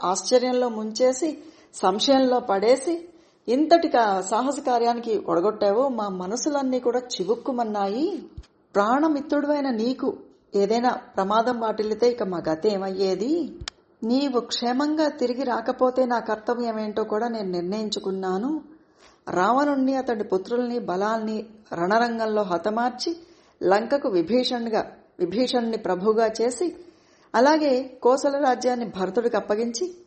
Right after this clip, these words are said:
నా దేహాన్ని చాలించదలుచుకున్నాను" అంటూ పలుకుతారు శ్రీరాముల వారు. అప్పుడు ఆ మాటలు విని సుగ్రీవుడు అంటాడనమాట, "రఘు-, రఘువీరా,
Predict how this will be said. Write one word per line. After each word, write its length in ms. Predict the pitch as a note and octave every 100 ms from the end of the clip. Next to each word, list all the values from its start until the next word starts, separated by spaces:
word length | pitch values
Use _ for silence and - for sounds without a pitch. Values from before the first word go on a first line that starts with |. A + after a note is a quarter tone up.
| _
నా 240 | G3+ G3+ F#3+
దేహాన్ని 640 | E3 F#3 G#3+ C4 B3+ C4 - -
చాలించదలుచుకున్నాను" 1900 | F3+ G#3 C4 C4+ C4 G#3+ G3+ G3 G3 G3 G3 F#3+ F#3 F3+ F3+ G#3+ G#3+ G3+ F3 D3 - - - _ -
అంటూ 240 | E3+ F3+ G#3+
పలుకుతారు 800 | G#3 G3+ G#3 G#3 G#3+ C4+ C#4+ C4 - _ -
శ్రీరాముల 520 | F3 F3 E3 E3 D#3
వారు. 300 | D3+ C#3+ - - _ - _ _ -
అప్పుడు 500 | A#3 D4 D4 C4 C4+
ఆ 120 | C4+
మాటలు 420 | G#3 A3 A#3 B3
విని 260 | A#3 A#3 C4+
సుగ్రీవుడు 440 | - G3+ A3 A#3
అంటాడనమాట, 600 | G#3+ G3 G#3 G#3 F3+ F3 F3 - _ _ _ _ _ - E3+
"రఘు-, 440 | D#3+ G3 - -
రఘువీరా, 720 | E3+ F#3+ G#3 A3 B3+ E4+ D4